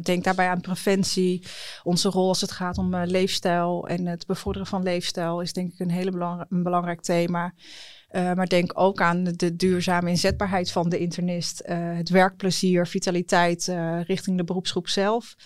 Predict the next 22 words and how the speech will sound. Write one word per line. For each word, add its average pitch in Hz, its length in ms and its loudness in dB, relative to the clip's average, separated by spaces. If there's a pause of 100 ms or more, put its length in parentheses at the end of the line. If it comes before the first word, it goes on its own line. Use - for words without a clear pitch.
(400)
Maar 180 140 2
ook 202 100 4
het - 100 -10
creëren 185 440 2
van, 175 340 2
van, 175 340 0
eh, 175 200 0
de 175 80 -2
juiste 180 320 4
werkgelegenheid. 190 840 -2
Hoe, 175 420 0
eh, 170 120 -4
behouden 202 420 4
we 156 40 2
ons 180 120 0
domein? 175 400 2
Hoe 175 200 2
verbreden 190 420 0
we 220 60 -2
ons 196 120 -2
domein 190 320 0
wellicht? 190 560 -2